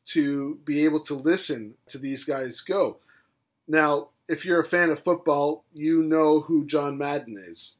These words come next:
You may have varying degrees of, uh, knowledge or understanding about who he is exactly and his contributions to the game of football. But when I was growing up, John Madden was simply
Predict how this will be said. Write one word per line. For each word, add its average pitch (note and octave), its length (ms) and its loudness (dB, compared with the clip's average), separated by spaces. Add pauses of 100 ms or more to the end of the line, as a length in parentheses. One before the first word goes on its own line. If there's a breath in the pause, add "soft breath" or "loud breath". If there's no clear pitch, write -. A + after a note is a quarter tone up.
(760)
You D3+ 140 -6
may D#3 160 2
have D3+ 240 -2
varying D3+ 480 4
degrees D3 640 -2
of, C3+ 220 -4 (440)
uh, B2 160 -10
knowledge D#3 600 4
or B2+ 160 -4
understanding D#3 580 0
about C#3 360 -2 (340)
who F#3+ 160 -6
he E3+ 260 4
is F3 180 4
exactly E3+ 640 2
and C3 140 -2
his C#3 200 -8
contributions E3 800 -4
to D#3 100 -4
the C3+ 100 -10
game C#3 180 -6
of A#2+ 120 -12
football. F#3 560 0 (500 soft breath)
But E3 180 6
when D#3+ 120 4
I A3+ 100 6
was A#3+ 140 0
growing F3+ 300 4
up, D#3+ 240 4 (380)
John F#3 320 2
Madden D3+ 540 -2
was B2+ 180 -8
simply D#3 600 -2